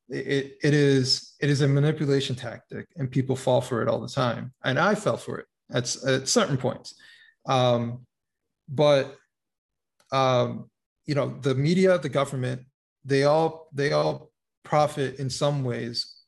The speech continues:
around people feeling like they're victims. Um, the other side to it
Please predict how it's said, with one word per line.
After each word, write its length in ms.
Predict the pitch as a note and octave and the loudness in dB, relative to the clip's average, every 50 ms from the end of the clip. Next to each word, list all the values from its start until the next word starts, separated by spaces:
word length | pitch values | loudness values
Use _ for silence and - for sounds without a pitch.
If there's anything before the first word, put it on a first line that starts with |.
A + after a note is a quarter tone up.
| _ - - | _ -4 0
around 280 | C3 C3 B2+ B2 A#2+ | 2 2 2 2 0
people 500 | B2 - - D3 C#3+ D3 C#3+ C3 A#2+ A#2+ | -2 -2 -2 -2 -2 0 0 0 0 -2
feeling 380 | A#2+ - - C#3 C3 B2+ B2 B2 | -4 -4 -2 0 0 0 0 0
like 200 | A#2+ A#2 A2+ - | -2 -4 -6 -6
they're 120 | - A#2+ | -8 -8
victims. 640 | A2+ A2 A#2+ B2+ B2+ - B2 A#2+ A#2+ A#2+ B2 - A3+ - - - - - - - - _ - - | -6 -6 -8 -8 -8 -8 -10 -8 -8 -8 -8 -10 -12 -14 -20 -20 -20 -20 -20 -20 -20 _ -4 -2
Um, 540 | B2 A#2 A#2 A#2 A#2 A2+ A#2 A#2 A#2 - - _ _ _ _ _ _ _ _ _ _ _ _ - | 0 2 2 2 2 0 -2 -4 -8 -10 -16 _ _ _ _ _ _ _ _ _ _ _ _ -8
the 260 | D3+ B2+ C#3+ D3+ D#3+ | -2 0 2 4 6
other 240 | F3 F#3 F#3+ A3 G3 | 4 4 4 2 0
side 380 | - - E3+ D3+ C#3+ C#3 C3 | 0 2 2 2 2 2 0
to 260 | C3+ - D3 C3 A#2+ A#2+ | -2 -4 -4 -2 -2 -2
it 220 | A#2+ A#2+ - - | -4 -6 -8 -12